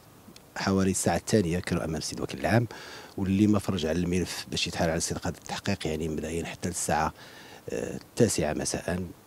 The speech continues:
بعد ذلك بقينا في إجراءات الاستماع أمام صيغة التحقيق اللي قرر، آه، إيداع مجموعة من المتهمين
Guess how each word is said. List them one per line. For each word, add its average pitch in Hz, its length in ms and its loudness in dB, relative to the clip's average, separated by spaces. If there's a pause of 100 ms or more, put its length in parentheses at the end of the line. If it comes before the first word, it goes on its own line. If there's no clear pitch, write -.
بعد 90 260 0
ذلك 82 440 -4
بقينا 92 180 2
في - 120 -8
إجراءات 92 260 -4
الاستماع 80 420 -4
أمام 76 140 -2
صيغة - 280 -6
التحقيق - 500 2 (520)
اللي 98 640 2 (640)
قرر، 92 500 0
آه، 80 360 0 (260)
إيداع 85 360 0 (380)
مجموعة 92 280 4
من 90 80 4
المتهمين 82 640 0